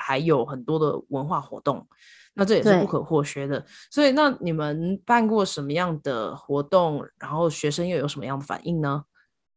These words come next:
Speaker 2: 呃，我们通常，呃，像成人班的话，他们其实对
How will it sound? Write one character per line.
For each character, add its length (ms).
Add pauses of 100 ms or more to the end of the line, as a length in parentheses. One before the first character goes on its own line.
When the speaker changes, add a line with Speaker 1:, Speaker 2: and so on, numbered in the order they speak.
(880)
Speaker 2:
呃， 140
我 80
们 100
通 160
常， 360 (580)
呃， 500 (680)
像 320
成 220
人 200
班 220
的 100
话， 200
他 120
们 300 (140)
其 120
实 200
对 400